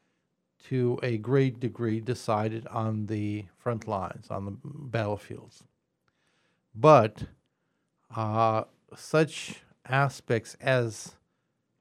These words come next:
nonviolent resistance, uh, as, uh, getting the,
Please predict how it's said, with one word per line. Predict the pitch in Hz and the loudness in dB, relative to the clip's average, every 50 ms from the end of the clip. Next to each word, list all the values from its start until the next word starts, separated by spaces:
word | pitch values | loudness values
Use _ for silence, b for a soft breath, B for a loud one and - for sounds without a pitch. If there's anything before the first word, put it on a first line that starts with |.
| _ _ - | _ _ -2
nonviolent | 120 127 139 135 131 143 147 151 156 165 156 - - | 0 2 4 6 8 10 10 10 8 8 4 2 2
resistance, | 139 135 123 110 104 98 - - - 110 110 120 - - - - _ _ _ _ _ _ _ _ _ _ _ _ _ _ _ _ _ _ _ _ _ _ _ | 2 2 4 2 2 0 -2 -6 -6 -6 -6 -6 -8 -10 -16 -20 _ _ _ _ _ _ _ _ _ _ _ _ _ _ _ _ _ _ _ _ _ _ _
uh, | - 127 120 117 117 113 113 117 117 113 110 110 113 117 - _ _ _ _ - | -8 -6 -4 -2 -2 -2 0 0 0 0 0 0 0 -2 -4 _ _ _ _ 2
as, | 143 143 139 139 135 120 107 - - - | 4 4 6 4 2 0 -4 -10 -14 -16
uh, | - - 123 139 131 123 120 123 120 107 104 - | -16 -6 -2 0 2 2 2 0 -2 -6 -6 0
getting | 160 160 160 156 170 165 156 147 135 113 | 2 2 4 4 4 2 2 0 0 0
the, | 131 127 123 120 120 120 120 117 110 110 | 0 0 0 0 0 0 0 -2 -4 -6